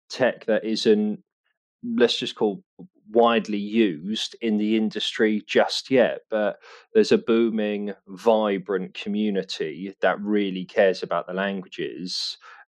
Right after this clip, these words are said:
and, uh, I can see it going places. I'm starting to see a lot more companies like yourself use the language, and you've obviously given us reasons why it, it really is being used.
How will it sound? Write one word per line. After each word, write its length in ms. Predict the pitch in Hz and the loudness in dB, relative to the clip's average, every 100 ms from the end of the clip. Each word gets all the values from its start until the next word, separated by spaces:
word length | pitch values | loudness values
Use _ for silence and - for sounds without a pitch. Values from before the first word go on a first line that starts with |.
| - | -2
and, 480 | 98 98 98 92 - - - _ _ _ _ _ | 0 0 -2 -4 -6 -6 -8 _ _ _ _ _
uh, 80 | 95 - | -4 0
I 120 | 117 | -2
can 180 | - 120 | 0 -2
see 200 | - 131 | 2 2
it 100 | 92 | 2
going 360 | 113 113 101 92 | 2 2 0 -4
places. 440 | 95 87 - - | -6 -6 -8 -4
I'm 120 | 104 | -4
starting 760 | - - 107 117 117 - 98 92 | -2 2 4 4 2 -2 -8 -8
to 160 | - | -8
see 420 | 104 - 101 92 95 - | -8 -2 -2 -2 -4 -4
a 60 | |
lot 240 | 101 101 90 | -2 -2 -2
more 240 | 101 95 | -6 -12
companies 540 | - 98 92 98 90 - | -2 -2 -2 -8 -10 -6
like 140 | 90 | -6
yourself 720 | 92 - 87 71 104 - - _ - - _ | -6 -4 -2 -2 -6 -8 -20 _ -20 -20 _
use 480 | 92 98 110 107 - | -6 2 2 2 0
the 100 | 98 | 0
language, 920 | 95 98 101 92 - 71 87 92 - - | 0 -2 -4 -8 -8 -8 -8 -8 -10 -8
and 420 | 101 98 95 92 - - | -6 -4 -4 -6 -10 -10
you've 200 | 98 104 | -4 -2
obviously 360 | 104 107 - | -2 -4 -6
given 280 | 92 95 92 | -6 -6 -4
us 200 | 90 - | -8 -8
reasons 420 | 90 87 - 82 - | -10 -10 -12 -14 0
why 580 | 95 80 67 78 98 92 _ _ _ | 2 2 -2 -6 -6 -6 _ _ _
it, 180 | 98 90 | -4 -2
it 160 | 107 104 | -4 -6
really 420 | 107 107 101 101 117 | -4 -4 -4 0 0
is 140 | 110 | -2
being 320 | - 90 87 | -4 -6 -6
used. 460 | 80 67 64 - | -10 -12 -12 -14